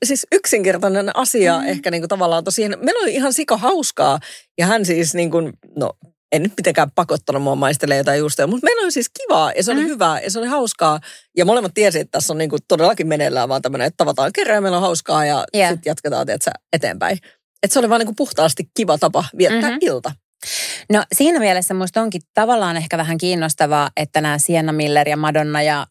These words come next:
Speaker 2: ja Ellie Goulding ja Megan Fay, kaikki ovat nyt sit päätyneet kuitenkin tämmöisiin vakaviin suhteisiin
Speaker 1: Mhm.
Speaker 2: näiden kaksikymmentäkahdeksanvuotiaiden, vuotiaittensa kanssa, koska se ei ehkä mulla ainakaan koskaan ollut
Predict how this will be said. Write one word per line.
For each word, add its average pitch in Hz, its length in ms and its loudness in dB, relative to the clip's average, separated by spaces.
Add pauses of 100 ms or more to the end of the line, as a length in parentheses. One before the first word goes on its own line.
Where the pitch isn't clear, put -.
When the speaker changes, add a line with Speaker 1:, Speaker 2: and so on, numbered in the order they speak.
Speaker 2:
ja 151 320 2
Ellie 151 180 2
Goulding 151 500 0
ja 151 140 2 (200)
Megan 156 300 2 (180)
Fay, 185 360 2 (200)
kaikki 185 360 0
ovat 165 240 0
nyt 175 180 -4
sit 185 160 -4
päätyneet 196 420 0
kuitenkin 180 360 -2
tämmöisiin 180 300 0
vakaviin 196 460 2
suhteisiin 147 600 0
Speaker 1:
Mhm. 208 80 -6 (240)
Speaker 2:
näiden 160 220 4
kaksikymmentäkahdeksanvuotiaiden, 156 1600 -2 (120)
vuotiaittensa 160 880 0 (180)
kanssa, 170 540 2 (580)
koska 175 400 2 (100)
se 233 240 2 (180)
ei 156 320 0 (160)
ehkä 156 260 -2
mulla 160 300 2
ainakaan 143 440 -4
koskaan 156 500 -4
ollut 156 280 -2